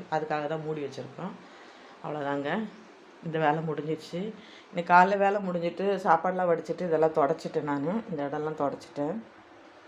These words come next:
தொடச்சிட்டு இப்போ வந்துட்டு கிளீனா இருக்குது.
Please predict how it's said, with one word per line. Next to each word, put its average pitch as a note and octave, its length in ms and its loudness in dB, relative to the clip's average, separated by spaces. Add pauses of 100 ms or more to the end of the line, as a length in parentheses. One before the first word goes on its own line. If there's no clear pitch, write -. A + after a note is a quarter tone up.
(640)
தொடச்சிட்டு E3 440 2
இப்போ E3 300 2
வந்துட்டு D#3+ 360 0
கிளீனா D#3 360 2
இருக்குது. D3+ 440 -2